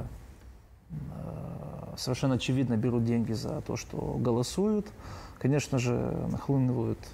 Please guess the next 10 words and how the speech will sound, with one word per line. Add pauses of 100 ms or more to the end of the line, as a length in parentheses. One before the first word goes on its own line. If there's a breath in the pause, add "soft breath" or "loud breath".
(200)
эмоции
возмущения. (1000 loud breath)
Э, (1800 loud breath)
это
очень (140)
печально,
что
в
нашей
стране